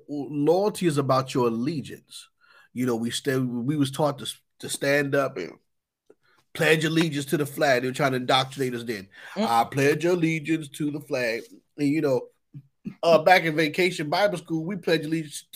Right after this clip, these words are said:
Speaker 1: to the Christian flag.
Speaker 2: Mm.
Speaker 1: <laughs> You know, um, in Vacation Bible School. So the thing about it is,
Speaker 2: <laughs>
Speaker 1: you,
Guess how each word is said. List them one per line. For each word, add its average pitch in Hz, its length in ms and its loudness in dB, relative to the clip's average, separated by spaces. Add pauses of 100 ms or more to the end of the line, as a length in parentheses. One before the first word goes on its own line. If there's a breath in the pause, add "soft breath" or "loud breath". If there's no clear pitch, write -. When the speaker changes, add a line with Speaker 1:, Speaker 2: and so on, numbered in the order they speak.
Speaker 1:
to 190 100 6
the 170 100 0
Christian 156 460 -4
flag. 127 240 -12 (340)
Speaker 2:
Mm. 143 400 -2
Speaker 1:
<laughs> 170 400 -6
You 170 240 0
know, 147 260 2 (520 loud breath)
um, 123 680 0 (420)
in 147 140 -4
Vacation 143 460 2
Bible 151 260 4
School. 95 260 -8 (1400)
So 135 540 4 (840 soft breath)
the 139 80 -6
thing 175 240 0
about 165 380 2
it 143 100 -2
is, 127 280 0
Speaker 2:
<laughs> - 1300 -10
Speaker 1:
you, 151 480 -2